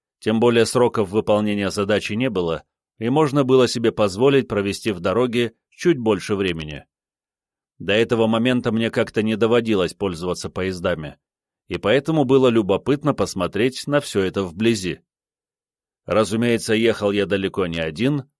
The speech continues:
и практически весь вагон заняли мои люди, которые как должны были сопровождать меня в поставленной главой рода задаче и помогать с ее решением,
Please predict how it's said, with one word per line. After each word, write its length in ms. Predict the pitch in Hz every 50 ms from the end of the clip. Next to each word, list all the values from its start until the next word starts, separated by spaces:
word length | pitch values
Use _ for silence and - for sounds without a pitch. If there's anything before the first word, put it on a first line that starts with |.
| _ _ _ _
и 120 | - 139 151
практически 640 | 147 143 143 139 - 156 143 - 147 135 - - 123
весь 280 | 110 113 110 101 -
вагон 380 | 92 95 92 85 104 127 135 123
заняли 440 | 92 98 104 104 104 98 95 95 98
мои 260 | 95 98 101 104 110
люди, 400 | 113 123 117 85 78 80 71 - _ _ _ _ _ _ _ _ _ _
которые 560 | - 92 90 - 110 107 101 98 98 95 92
как 240 | - - 98 95 95
должны 420 | 87 101 101 92 90 104 101 98
были 240 | 87 87 95 90 87
сопровождать 760 | - - 95 - 92 92 90 92 90 82 87 98 95 - -
меня 180 | 92 92 92
в 100 | 85 -
поставленной 640 | - 104 92 - - - 95 92 90 95 90 90 90 85
главой 380 | 80 95 92 87 95 95 95
рода 240 | 92 92 87 85 90
задаче 640 | 76 90 82 78 87 87 90 - - 131 131 117 - _ _
и 100 | - 185
помогать 460 | - - 113 110 113 107 110 110 104
с 80 | - -
ее 180 | 104 98 92 87
решением, 680 | 82 82 - - 101 85 87 98 107 117 120 123 -